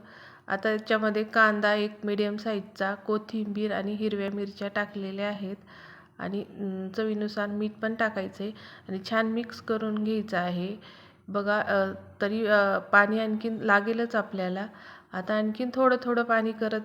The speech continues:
टाकायचं आहे, पातळ होऊ द्यायचं नाही. पातळ जर झालं तर त्याचे आप्पे करपतात, त्याच्यामुळं पाण्याचं प्रमाण इथं, अ, बघूनच टाकायचं आहे. आता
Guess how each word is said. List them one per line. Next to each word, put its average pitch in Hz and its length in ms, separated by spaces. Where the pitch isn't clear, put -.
टाकायचं 202 540
आहे, 185 280
पातळ 202 480
होऊ 226 240
द्यायचं 214 440
नाही. 202 240
पातळ 220 480
जर 226 180
झालं 233 340
तर 220 40
त्याचे 214 300
आप्पे 202 360
करपतात, 226 580
त्याच्यामुळं 220 600
पाण्याचं 214 500
प्रमाण 208 400
इथं, 214 340
अ, 190 220
बघूनच 220 640
टाकायचं 202 500
आहे. 185 360
आता 190 280